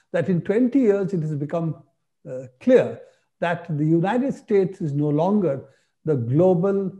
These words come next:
policeman who dictates to rest of the world what they should do or they shouldn't do. That role seems to have eroded. This is one thing that's happening.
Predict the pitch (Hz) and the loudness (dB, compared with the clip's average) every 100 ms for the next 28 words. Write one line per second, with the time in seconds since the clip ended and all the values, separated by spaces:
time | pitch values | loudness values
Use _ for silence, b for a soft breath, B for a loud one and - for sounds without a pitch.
0 | _ 165 175 170 - 160 170 170 170 B | _ 2 4 2 -2 -4 -4 -6 -10 B
1 | _ 156 139 143 - 185 175 - - 151 | _ -2 0 -2 0 0 0 -4 -4 -2
2 | 135 165 - 170 143 147 143 147 143 123 | 0 -2 -2 -4 -2 -2 -2 -2 -2 -2
3 | 139 139 - 131 - 135 123 240 202 156 | -4 -4 -6 -8 -8 -6 -4 -4 -4 -4
4 | 135 156 127 123 113 110 - b b b | -6 -4 -4 -4 -6 -10 -18 b b b
5 | b 135 196 277 - 196 202 202 - 180 | b -4 -2 -2 -2 0 0 0 -4 -2
6 | 170 165 165 160 143 147 156 120 117 - | -2 -2 -4 -2 -2 0 0 -2 -6 -12
7 | B B B B _ 147 254 - 277 175 | B B B B _ -2 0 0 -2 0
8 | 190 202 214 196 165 165 - 185 185 - | -2 -2 -2 -2 -2 -4 -8 -8 -8 -8
9 | 127 123 | -12 -12